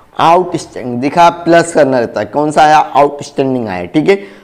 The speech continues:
अभी मैं बताऊंगा आपको, ये तो अभी दो हज़ार तेईस का हुआ, कौन से और भी आते हैं।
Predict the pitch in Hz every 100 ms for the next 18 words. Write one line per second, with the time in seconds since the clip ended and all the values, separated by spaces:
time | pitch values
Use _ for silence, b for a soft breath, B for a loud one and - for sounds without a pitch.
0 | B 139 165 208 208 185 185 196 190 156
1 | 151 147 156 175 165 160 165 170 175 175
2 | 147 156 - 151 127 117 - 143 151 147
3 | 175 147 151 160 156 160 120 - 95